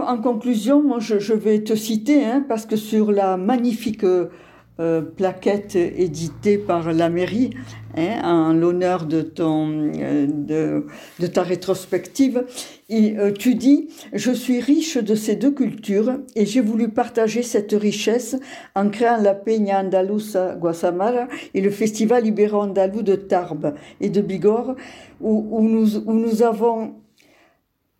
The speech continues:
invité des artistes venus de part et d'autre des Pyrénées. » Alors moi, moi, j'ajouterais que ces deux cultures se retrouvent dans ta, dans, dans ta peinture, hein.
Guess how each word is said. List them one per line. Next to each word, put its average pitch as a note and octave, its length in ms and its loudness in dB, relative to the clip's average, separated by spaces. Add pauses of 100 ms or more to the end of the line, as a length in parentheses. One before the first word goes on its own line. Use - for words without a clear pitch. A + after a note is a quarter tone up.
(180)
invité A3+ 480 2
des G#3+ 220 0
artistes A#3 500 0
venus G#3+ 380 2
de G#3+ 120 0
part G#3 240 -2
et G#3+ 80 2
d'autre B3+ 320 0
des A3 120 2
Pyrénées. » G3+ 680 -2 (420)
Alors G3+ 280 2
moi, G#3+ 160 4
moi, G#3+ 180 0
j'ajouterais A#3+ 600 0
que C#4 120 -2
ces A3+ 180 -2
deux B3+ 160 0
cultures C4+ 560 0
se - 120 0
retrouvent A3 480 2
dans G3+ 260 2
ta, A3 480 -2 (360)
dans, F#3 480 -2 (180)
dans G3 160 2
ta G#3 160 0
peinture, A3+ 580 2
hein. A3 160 -2